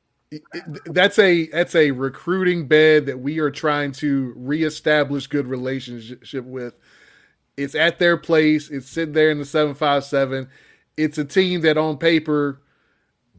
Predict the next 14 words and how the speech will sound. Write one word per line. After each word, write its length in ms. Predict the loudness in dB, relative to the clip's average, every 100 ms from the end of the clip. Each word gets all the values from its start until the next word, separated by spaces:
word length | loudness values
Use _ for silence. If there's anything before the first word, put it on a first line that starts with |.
| _ _
we, 200 | -6 -4
we 160 | -4 -6
should 180 | -8
squash. 400 | -8 -4 -6 -6
If 120 | -12 -6
you 80 |
don't 160 | -6 -2
go 160 | -2 -2
and 100 | 0
do 200 | 2 2
it, 140 | -2
that's 160 | -6 -8
a 40 |
problem. 400 | -8 -8 -8 _